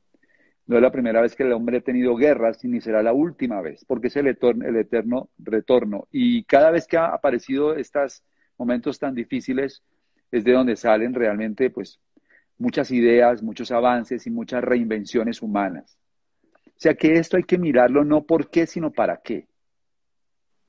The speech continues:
¿Para qué pasó esto, no? ¿Para qué pasó esto? En el caso nuestro,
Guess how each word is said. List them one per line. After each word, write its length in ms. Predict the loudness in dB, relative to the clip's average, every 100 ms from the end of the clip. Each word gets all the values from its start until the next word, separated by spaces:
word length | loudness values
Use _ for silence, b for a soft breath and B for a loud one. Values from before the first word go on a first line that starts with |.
| _ _ _ _ _ 2
¿Para 240 | 4 4
qué 120 | 0
pasó 380 | -4 -6 -2 0
esto, 360 | 0 -4 -14 -14
no? 180 | -14
¿Para 260 | -4 0 0
qué 100 | -2
pasó 320 | -4 -2 -2
esto? 200 | -4 -4
En 80 | -4
el 140 | -2
caso 300 | 0 0 0
nuestro, 640 | -4 -4 -4 -6 -8 -8